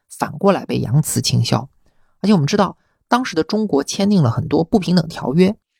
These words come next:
官府从外来的商品里它抽不到什么税，所以呢，在本土就层层盘剥。有记载说，清末的时候，景德镇的产品出证有出山税，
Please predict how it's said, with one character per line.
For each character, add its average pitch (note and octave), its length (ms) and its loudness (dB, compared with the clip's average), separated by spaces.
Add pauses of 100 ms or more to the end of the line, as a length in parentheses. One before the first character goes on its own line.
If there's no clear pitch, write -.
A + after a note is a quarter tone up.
(140)
官 C4 240 2
府 - 200 -16
从 D3+ 220 -6
外 A3 200 2
来 - 160 -6
的 B2 60 -2
商 - 220 -2
品 - 160 -6
里 B2 60 -4
它 - 140 -10
抽 - 240 0
不 B3+ 80 0
到 - 120 -4
什 - 140 -10
么 C#3 60 -6
税， - 260 -2 (400)
所 A3+ 160 0
以 A3+ 40 2
呢， G3 220 -2
在 - 140 -2
本 F#3 260 0
土 - 220 -8
就 B2+ 140 -4
层 C3+ 180 0
层 C#3 160 0
盘 A#2+ 240 -4
剥。 C#3+ 260 2 (380)
有 C3 100 -2
记 A#3 220 -2
载 - 180 -8
说， B2+ 160 -8
清 - 240 -2
末 G3 200 4
的 - 100 -2
时 - 160 -6
候， B2+ 240 -4 (240)
景 B2+ 160 -2
德 C3 140 4
镇 G#3 120 2
的 D#3 80 4
产 C3 280 -2
品 - 200 -6 (220)
出 - 220 -10
证 - 320 0
有 - 360 -6
出 - 160 -8
山 A3 220 0
税， - 240 -4